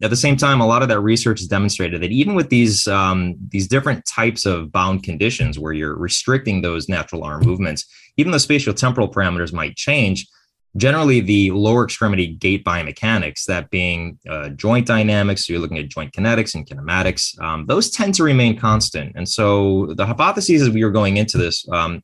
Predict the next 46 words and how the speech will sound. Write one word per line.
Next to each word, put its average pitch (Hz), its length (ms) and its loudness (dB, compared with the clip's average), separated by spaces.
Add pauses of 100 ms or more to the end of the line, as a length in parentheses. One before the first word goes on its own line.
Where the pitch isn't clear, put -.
(440)
essentially 170 480 2
for 110 260 0
us, - 500 0
what 95 140 -2
we 113 140 2
were 117 260 2
paying 104 200 -2
attention 135 380 -2
to 98 200 0
was 90 180 -2
saying 98 220 -2
that, 110 280 0
yeah, 120 200 0
if 139 260 0
the, 120 480 2 (300)
if 123 120 -6
those 127 160 4
able-bodied 123 880 2
s-, - 160 -6
type 101 220 -2
simulation 104 640 2
studies 82 460 -4
demonstrate 95 480 -4
changes 87 260 -6
in - 60 -14
spatiotemporal 113 600 -4
parameters, 98 520 0
but 90 140 -4
not 92 160 -2
really 90 260 -2
in 78 60 -8
gait 82 200 -4
biomechanics, 80 540 -6 (320)
we 131 160 6
would 131 140 6
expect 107 500 -2
the 98 60 -6
same 85 260 -4
thing, 69 320 -12
right? 73 240 -10
So 95 280 0
individuals 113 440 4
with 92 80 0
upper 92 160 -4
limb 117 220 2
loss 95 280 0